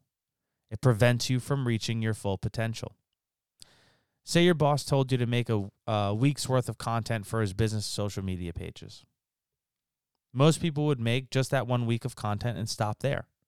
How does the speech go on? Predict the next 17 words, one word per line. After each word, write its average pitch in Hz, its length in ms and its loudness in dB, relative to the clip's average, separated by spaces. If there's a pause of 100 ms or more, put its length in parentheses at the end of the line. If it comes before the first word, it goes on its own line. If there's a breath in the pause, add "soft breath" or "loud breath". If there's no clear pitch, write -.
(480)
After 123 320 2
all, - 240 -2 (100)
that's 107 160 -6
all 113 140 4
that 113 100 0
was 110 180 0
required 127 440 -4
of 90 100 -10
them. 87 200 -12 (1080)
But 127 120 2
doing 180 280 6
the 190 100 2
bare 131 300 2
minimum 113 500 0 (140)
doesn't 120 440 2
foster 113 460 0
growth. 104 480 -2